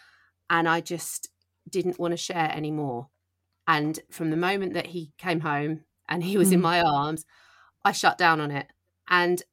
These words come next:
Speaker 1: I don't know if it was an anxiety. I don't know if it was a, um, I don't know. But his story for me at the moment is just our story.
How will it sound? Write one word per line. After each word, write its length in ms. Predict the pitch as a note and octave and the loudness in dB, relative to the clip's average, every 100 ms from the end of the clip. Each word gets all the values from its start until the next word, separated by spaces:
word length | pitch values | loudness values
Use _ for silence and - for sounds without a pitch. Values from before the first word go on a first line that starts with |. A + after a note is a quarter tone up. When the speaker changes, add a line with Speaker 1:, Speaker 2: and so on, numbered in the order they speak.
| _ - | _ -4
Speaker 1:
I 100 | F3+ | -2
don't 160 | G#3 | 0
know 100 | G#3+ | 0
if 160 | E3+ - | -2 -4
it 80 | - | -8
was 120 | D#3+ | -6
an 80 | D#3 | -4
anxiety. 880 | C3+ C3+ G3 C#4+ D4+ D4+ D#4 D4+ - | -4 -4 -4 -4 -4 -4 -2 -4 -4
I 100 | G3 | -6
don't 200 | E3+ - | -6 -8
know 100 | D3+ | -10
if 160 | C#3 E3 | -10 -10
it 120 | - | -8
was 180 | D#3+ D#3 | -6 -2
a, 240 | D3 D3 _ _ _ _ _ - | -2 -2 _ _ _ _ _ -2
um, 540 | E3+ D#3 D3 D3 D3+ C#3+ _ _ _ - - | 0 0 -2 -4 -6 -10 _ _ _ -20 -2
I 80 | A3 | 2
don't 180 | B3+ - | 4 4
know. 260 | E3 C#3 - | 2 0 -2
But 200 | A3 - - _ | -2 -2 -4 _
his 300 | - A#3+ G#3 | -6 -4 -2
story 540 | - A#3+ G#3 D#3+ C#3+ C#3+ | -2 -2 0 0 -2 -4
for 180 | F3+ | -4
me 280 | F3+ F#3+ G3+ | -2 0 -2
at 80 | G3+ | -2
the 60 | F#3 | -2
moment 380 | F3+ F3+ F3+ | 0 -2 -4
is 200 | D#3 C#3+ | -6 -8
just 180 | - D#3 - | -8 -6 -2
our 240 | D3+ D3 | 0 -2
story. 600 | - - - - - | -6 -10 -10 -10 -12